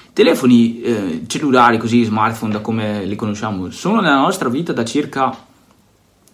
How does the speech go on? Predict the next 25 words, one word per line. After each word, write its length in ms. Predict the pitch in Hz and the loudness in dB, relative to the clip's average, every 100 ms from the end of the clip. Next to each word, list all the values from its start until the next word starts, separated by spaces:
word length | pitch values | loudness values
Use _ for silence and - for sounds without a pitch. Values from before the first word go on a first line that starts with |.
| _ 160 | _ -2
non 100 | 190 | 0
lo 80 | |
so, 220 | 175 185 170 | 2 4 4
dodici 380 | 139 147 - 139 | 4 2 2 2
anni, 240 | 165 202 | 2 0
qualcosa 360 | 196 190 196 190 | 0 0 0 2
del 180 | 196 | 0
genere, 440 | 170 165 185 202 180 | 0 -2 -2 -4 -2
dal 140 | 135 | 0
duemiladieci, 680 | 127 131 131 113 117 170 135 | 4 4 4 4 2 0 0
duemilaundici, 880 | 117 120 107 98 123 165 180 - 98 | 2 2 0 0 0 0 -2 -4 -4
eh, 160 | 104 | -4
che, 280 | 107 107 98 | -4 -4 -4
che, 280 | - 98 101 | -4 -6 -6
che 360 | 107 101 92 | -6 -4 -6
sono 240 | 87 - 110 | -8 -4 -4
usciti 260 | 107 104 | -4 -6
i 40 | 113 | -6
primi 200 | 113 107 | -4 -4
smartphone 800 | 104 104 104 104 104 101 101 98 - - _ _ - | -4 -4 -4 -4 -4 -4 -6 -8 -16 -20 _ _ -4
che 160 | 123 | -2
avevano 300 | 113 113 113 | 0 0 0
accesso 320 | 107 110 104 | -2 -6 -6
a 40 | 104 | -4
internet. 600 | 101 104 92 90 - | -4 -6 -6 -8 -10